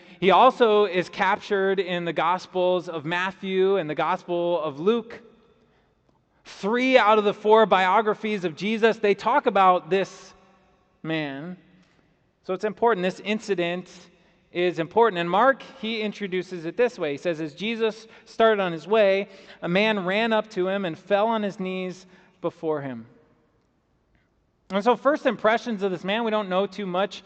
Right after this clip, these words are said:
about him. We see that he respected Jesus. And maybe if you're familiar with this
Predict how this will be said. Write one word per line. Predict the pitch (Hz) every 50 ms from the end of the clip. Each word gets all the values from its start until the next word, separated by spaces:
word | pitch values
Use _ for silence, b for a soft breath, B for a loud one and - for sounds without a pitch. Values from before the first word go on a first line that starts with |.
| B B B B
about | B 165 147 160 151 175 220 240
him. | 247 240 208
We | 185 165
see | - - 202 214
that | 208 202 190 156
he | - - 202 196 196 190 180 175 B B B B B B
respected | 160 175 165 - - - - 196 185 202 - - - 202 185 180 180 180 185 165 - - _ _ _ _ _ _ _ -
Jesus. | 127 135 170 208 233 185 151 170 208 - - - _ _ _ _ _ _ _ _ _ _ _ _ _ _ _ _ _ _ _ _ _ _ _ _ _ _ _ _ _ _ _ _ _ _ _ _ _ _ _ _ _ _ _ _ _ _ _ _ _ _ _ _ _ -
And | 156
maybe | 170 185 190 196 185 180
if | 170 - -
you're | 170 170 175 170 170 170
familiar | 170 - 175 160 156 156 165 185 196 196 190 185 190 190
with | 185 175 165 -
this | - 170 180 170 - - - - - -